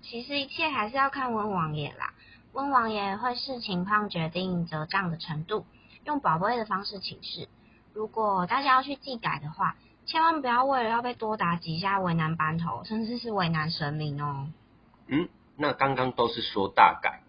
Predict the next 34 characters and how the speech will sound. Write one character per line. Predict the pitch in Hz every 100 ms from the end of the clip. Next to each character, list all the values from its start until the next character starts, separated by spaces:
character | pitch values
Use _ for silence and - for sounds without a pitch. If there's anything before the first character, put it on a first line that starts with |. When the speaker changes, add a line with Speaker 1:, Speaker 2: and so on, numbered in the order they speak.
| _
Speaker 2:
那 | - 131
小 | - 95
改 | - 101
是 | - 110
什 | 92
么 | 80
啊？ | 73 - - _ - -
Speaker 1:
小 | - 220 269
改 | 311 277
的 | - 180
话 | 180 226 208 185
比 | 165
较 | 208
简 | 226 156
单 | 151 175 -
一 |
点， | 233 - - - - - -
小 | - 196
改 | 220 208
是 | 202 262
信 | 277 269
众 | 247 247
为 | 247
了 | 208
保 | 180 151
持 | 147 175
身 | 170 220 247
心 | 262 262
健 | 233 233
康、 | 226 220 220 233
平 | 196 180
安 | 180 190
顺 | - 190
遂， | 180 202